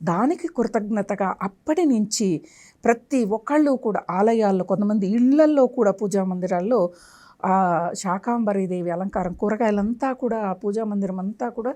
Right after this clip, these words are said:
వేలాడతీస్తారనమాట అమ్మవారికి. అలా ఈ యొక్క ఆషాఢ మాసంలో అమ్మవారికి కృతజ్ఞతారూపంగా, అమ్మవారికి కృతజ్ఞత చూపించటం. ఎవ్వరికైనా మనం కృతజ్ఞత చూపించాలండి. కృతజ్ఞత,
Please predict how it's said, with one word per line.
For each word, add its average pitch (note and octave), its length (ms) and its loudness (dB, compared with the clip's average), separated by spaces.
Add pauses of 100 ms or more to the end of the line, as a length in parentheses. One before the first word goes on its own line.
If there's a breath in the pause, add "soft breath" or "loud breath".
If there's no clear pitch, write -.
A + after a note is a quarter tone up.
(420 soft breath)
వేలాడతీస్తారనమాట G3+ 1200 -2
అమ్మవారికి. F#3 760 -4 (540 soft breath)
అలా B3 360 2 (360 loud breath)
ఈ A3+ 220 6
యొక్క G#3 280 4
ఆషాఢ G3+ 560 2
మాసంలో B3 520 2
అమ్మవారికి A3+ 760 0 (380 loud breath)
కృతజ్ఞతారూపంగా, C#4+ 1300 2 (100)
అమ్మవారికి B3 480 0
కృతజ్ఞత D4 580 -2
చూపించటం. D#3 680 -6 (640 soft breath)
ఎవ్వరికైనా E4 640 4
మనం C4+ 200 4
కృతజ్ఞత A#3 880 0
చూపించాలండి. G3 840 -4
కృతజ్ఞత, B3+ 760 0